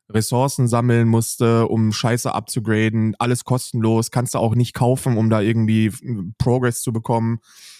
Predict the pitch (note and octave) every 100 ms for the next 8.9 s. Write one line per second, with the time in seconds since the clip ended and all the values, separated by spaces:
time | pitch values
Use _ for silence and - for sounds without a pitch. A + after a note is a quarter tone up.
0 | _ - A2+ A2 A2+ A2 G#2+ A2 - -
1 | A2+ - A#2+ B2 G2+ B2+ C3+ C3 C3+ C3+
2 | C3 B2 - A#2 - B2 A#2 - B2 B2
3 | B2 B2 A#2+ B2 G#2 A#2 A#2 G#2 G2+ G#2
4 | C3 C3+ B2+ B2+ B2+ B2 - C3+ B2+ A#2+
5 | A#2+ - - B2+ A#2 A2+ B2+ A#2+ A#2+ A2+
6 | A#2 G#2 A2 A2+ A#2 A#2 - _ _ _
7 | _ _ A2+ A2 G#2+ A2+ C#3 C3 B2 A#2+
8 | A#2 A2+ A2 A2 A2+ A#2 A2+ A2+ -